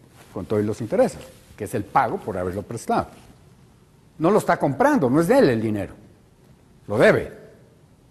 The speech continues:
En cambio, cuando uno compra dinero, es de uno.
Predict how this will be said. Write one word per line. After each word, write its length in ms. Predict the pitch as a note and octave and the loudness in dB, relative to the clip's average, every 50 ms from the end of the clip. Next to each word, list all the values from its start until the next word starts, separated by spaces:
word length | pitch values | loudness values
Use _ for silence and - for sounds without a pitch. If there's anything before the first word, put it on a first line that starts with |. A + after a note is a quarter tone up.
| _ _ _ _ _ _ - - - - - - | _ _ _ _ _ _ -20 -20 -20 -20 -20 -4
En 140 | - C3+ C#3 | -2 -2 2
cambio, 480 | - A#3+ B3+ C#4 C4 B3 A3+ G#3 A3+ - - - - - - - - | 4 4 4 6 6 6 6 6 4 -2 -10 -18 -20 -20 -20 -20 -4
cuando 220 | - - C#3+ D#3 G#3+ | 0 2 2 4 4
uno 140 | A#3+ A3 E3+ | 4 4 4
compra 300 | A3 A3+ G#3+ A#3 G3 E3 | 4 4 4 6 6 6
dinero, 400 | D3+ D#3+ G3 A#3+ D4 D#4+ D4+ - - - | 6 6 6 4 4 4 2 -2 -8 -4
es 180 | - D#3 C#3 B2+ | -2 0 4 6
de 80 | F3 | 6
uno. 300 | G3 F#3+ B2+ F#2+ - - | 6 6 4 0 -4 -10